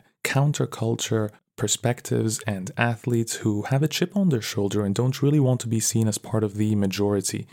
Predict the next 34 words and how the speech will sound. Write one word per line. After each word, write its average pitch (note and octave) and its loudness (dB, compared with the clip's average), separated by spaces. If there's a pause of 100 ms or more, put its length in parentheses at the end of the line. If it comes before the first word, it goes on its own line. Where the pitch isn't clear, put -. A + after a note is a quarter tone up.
(340)
to D3+ 2
the C3+ 2
fact B2+ -2
that A2+ 2 (200)
conspiracy C3+ 0
theories B2+ 2
tend B2+ 0
to - -6
find B2+ 0
a B2 0
home D#3+ 2
and G#2+ 2
are G#2+ 4
encouraged D#3+ 2
in G#2 0
these G#2 -2
spaces, G2+ -2
and D3 4
the F3 0
fact D#3+ 0
that C#3 2
the A#2+ -2
athletes C3 0
that - -6
participate C3 0
in A2 4
mixed A2+ 0
martial A2+ 0
arts A2+ 0
face A#2 0
very G#2+ 2
little G#2 2
repercussion G2+ -4
for G#2+ 0